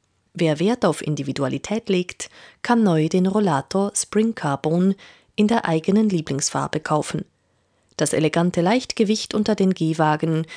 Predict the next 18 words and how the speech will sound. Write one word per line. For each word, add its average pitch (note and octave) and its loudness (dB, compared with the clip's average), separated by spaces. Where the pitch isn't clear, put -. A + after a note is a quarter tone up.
wiegt G3+ -2
dank D3+ -2
dem D#3 0
Material D3 0
aus - -2
Kohlenfaserverbund F3+ 0
nur A3 2
knapp - -6
fünf - -4
Kilogramm, D3+ 0
ist - -4
einfach C#3 -2
zu E3 -2
handhaben G3+ 2
und A#3+ -2
gleichzeitig C#3 -4
sehr C3+ -2
stabil. D#3+ -4